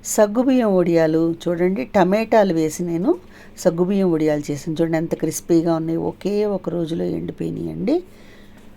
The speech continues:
మనకి మార్నింగ్ పేపర్ మీద పోసేసుకుంటే ఈవినింగ్ కల్లా ఇవి ఆరిపోతాయండి. ఎండలు ఎక్కువగా ఉన్నాయి కదండి. ఇప్పుడు దీనికి కావాల్సిన పదార్థాలు, తయారీ విధానం చూసేద్దాం. నేను ఇట్లాగా రెండు బౌల్స్ తోటి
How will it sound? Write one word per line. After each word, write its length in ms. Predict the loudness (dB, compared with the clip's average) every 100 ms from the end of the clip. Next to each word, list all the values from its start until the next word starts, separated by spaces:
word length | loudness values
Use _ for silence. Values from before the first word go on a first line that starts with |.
| -4
మనకి 260 | -2 0 2 2 2
మార్నింగ్ 500 | 4 4 4 4 2 0 -4 -20 -20 -8 0
పేపర్ 300 | 0 2 2
మీద 100 | 0 0
పోసేసుకుంటే 640 | -4 -2 -2 -2 -4 -2 0 2 2
ఈవినింగ్ 340 | 2 2 0 -2
కల్లా 240 | -2 0 0
ఇవి 120 | 0 -2
ఆరిపోతాయండి. 800 | -2 -2 -2 -2 -2 -2 0 -2 -4 -12 -20 -20 -20 -8 0
ఎండలు 280 | 2 2 2 0
ఎక్కువగా 420 | -2 -2 0 0 0
ఉన్నాయి 220 | -2 -4
కదండి. 260 | -4 -4 -4
ఇప్పుడు 160 | -4 0
దీనికి 200 | 0 -2
కావాల్సిన 460 | -4 -2 -2 -2 -4 -2
పదార్థాలు, 500 | -2 -2 -2 -4 -4
తయారీ 340 | -4 -2 0 0 -2
విధానం 360 | -4 -4 -4 -6
చూసేద్దాం. 500 | -8 -8 -8 -8 -10 -12 -20 -20 -20 -10
నేను 200 | -4 0 0 0 -12 -14 -6
ఇట్లాగా 320 | 0 2 2 2
రెండు 180 | 2 2 2
బౌల్స్ 320 | 2 0 -4 -2
తోటి 280 | 0 2